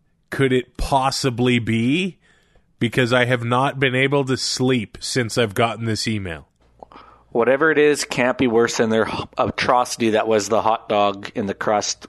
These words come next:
Speaker 2: with mustard on it. Pizza
Speaker 1: <laughs>
Speaker 2: crap they'd had a couple years
Speaker 1: That
Speaker 2: ago.
Speaker 1: was strange. That, that was strange.
Speaker 2: It wasn't strange. It was just plain awful.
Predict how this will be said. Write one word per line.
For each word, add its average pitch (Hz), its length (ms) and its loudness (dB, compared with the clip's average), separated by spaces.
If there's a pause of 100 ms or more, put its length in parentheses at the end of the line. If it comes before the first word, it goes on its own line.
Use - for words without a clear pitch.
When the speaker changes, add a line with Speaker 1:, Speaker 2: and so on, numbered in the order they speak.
(120)
Speaker 2:
with 113 200 -6
mustard 107 480 0
on 95 140 -4
it. 95 200 -10 (600)
Pizza 104 320 -2 (160)
Speaker 1:
<laughs> - 200 -6
Speaker 2:
crap 107 320 0
they'd 104 340 0
had 98 340 0
a - 40 -6
couple 135 220 0
years 104 140 2
Speaker 1:
That 170 120 2
Speaker 2:
ago. 190 100 0
Speaker 1:
was 180 140 -2
strange. 104 600 -4 (160)
That, 117 280 0
that 127 200 0
was 127 260 0
strange. 90 640 -6 (260)
Speaker 2:
It 185 140 2
wasn't 139 260 2
strange. 139 300 0
It 104 40 2
was 113 100 2
just 120 160 -6
plain 104 180 0
awful. 113 400 -2